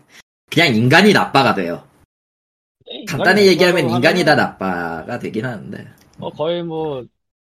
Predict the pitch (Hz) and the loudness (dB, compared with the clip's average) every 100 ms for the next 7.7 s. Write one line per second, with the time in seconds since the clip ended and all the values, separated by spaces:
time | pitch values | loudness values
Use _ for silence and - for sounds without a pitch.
0 | _ _ 117 139 160 170 165 156 - 165 | _ _ -16 -12 -10 -8 -10 -12 -14 -12
1 | 175 156 131 139 127 127 131 143 139 120 | -8 -8 -8 -10 -10 -12 -8 -8 -10 -12
2 | 147 139 127 113 110 117 135 113 104 80 | -12 -12 -14 -16 -18 -16 -16 -16 -20 -20
3 | - _ _ _ - - - - 110 139 | -20 _ _ _ -20 -14 -10 -6 0 2
4 | 127 - 98 101 - - 143 139 127 113 | 0 -2 -2 -2 -4 -2 0 0 0 0
5 | 151 92 156 110 131 123 - 117 123 160 | 0 0 0 2 0 -2 -2 0 2 2
6 | 139 143 - 170 135 151 135 131 160 127 | 2 0 0 -2 0 0 2 0 -2 -6
7 | - 165 127 98 143 135 123 | -4 -4 -4 -2 -2 -2 -4